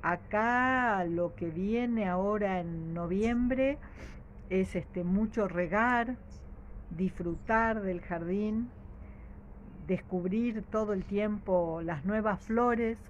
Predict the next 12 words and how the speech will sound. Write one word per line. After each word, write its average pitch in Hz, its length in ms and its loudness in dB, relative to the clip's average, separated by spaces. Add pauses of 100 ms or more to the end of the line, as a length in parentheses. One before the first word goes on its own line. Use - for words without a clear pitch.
(100)
cosechar 196 540 0
los 196 180 0
tomates 220 580 0
que 196 120 -4
vamos 190 340 -2
a 180 80 0
tener, 220 680 0 (640)
las, 160 340 -2 (1120)
eh, 160 380 -6 (440)
calabazas, 196 1080 0 (1000)
más 185 320 0
habas, 190 460 4